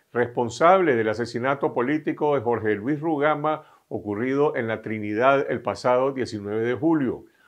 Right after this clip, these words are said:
Un asesinato que fue ejecutado con premeditación y alevosía, cuando Pineda ejecutó a Rugama con su pistola cuarenta y cinco, después de que éste gritara "¡Viva Nicaragua libre!". Todos los testigos confirmaron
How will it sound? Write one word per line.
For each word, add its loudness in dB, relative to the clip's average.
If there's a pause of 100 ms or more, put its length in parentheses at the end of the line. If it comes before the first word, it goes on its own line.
(180)
Un -4
asesinato 0
que -2
fue 0
ejecutado 2
con 2
premeditación 0
y 0
alevosía, 2 (400)
cuando 0
Pineda 2
ejecutó 0
a 4
Rugama 2
con -2
su -6
pistola 0
cuarenta 0
y -2
cinco, -4 (300)
después 0
de 0
que 2
éste -2
gritara 2
"¡Viva 0
Nicaragua 4
libre!". -2 (360)
Todos 8
los 4
testigos -2
confirmaron 0